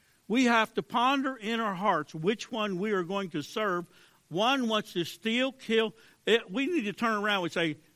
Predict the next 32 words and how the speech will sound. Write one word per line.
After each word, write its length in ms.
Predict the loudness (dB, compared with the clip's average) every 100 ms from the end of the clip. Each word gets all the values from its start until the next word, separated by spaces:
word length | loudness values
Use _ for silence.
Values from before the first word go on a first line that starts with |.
| _ _ _ _
"He, 220 | -4 -4 -6 -4
he 140 | 0
wants 240 | 0 0 -4
to 60 |
steal 520 | -6 0 2 2 2 -6 _
or 140 | -14 -14
kill 320 | 0 2 2
or 140 | 2
destroy 440 | -2 -6 -2 0 2
our 120 | 0
grandkids." 720 | 4 4 4 0 -4 -6 -6 0
Then 200 | 2 2
we'd 160 | -2
start, 180 | -4 0
"Oh, 400 | 4 6 4 0 -6
wait, 240 | -4 -2
now 200 | 0 2
I 100 | 0
get 240 | -2 -8 -8
it." 100 | -12 _ _ _ _ _ _ _ _ _ _ _ _ _ _ _ _ _ _ _ _ _ _ _ _ _ _ _ _ _ _ _ _ _ _
There's 120 | -8 0
no 160 | 0
one 180 | 2 0
in 100 | -2
their 100 | -2
right 220 | -4 -6
mind 260 | -6 -8 -8
will 80 | -10
mess 240 | -10 -10
with 140 | -14 -14
a 40 |
grandmother. 640 | -12 -10 -10 -12 -14 -18